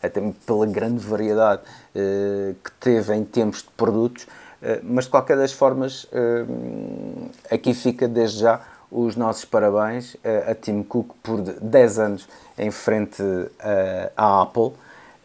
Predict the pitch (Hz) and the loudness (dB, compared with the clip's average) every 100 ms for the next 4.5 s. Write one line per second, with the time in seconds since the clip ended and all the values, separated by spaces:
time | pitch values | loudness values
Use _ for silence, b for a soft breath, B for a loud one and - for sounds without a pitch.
0 | - 110 107 107 107 113 117 - - - | -4 0 0 0 -4 -6 -6 -10 -14 -4
1 | 135 139 143 131 - _ - 117 139 135 | -4 -2 -6 -8 -12 _ -12 -4 4 4
2 | 139 143 139 - 147 139 139 135 135 139 | 4 0 -4 -6 -6 -4 -2 0 -2 -4
3 | 135 135 135 131 131 143 131 135 123 120 | -4 -4 -2 -4 0 0 0 -2 -2 -2
4 | 127 123 127 127 123 | -6 -2 -2 -2 -6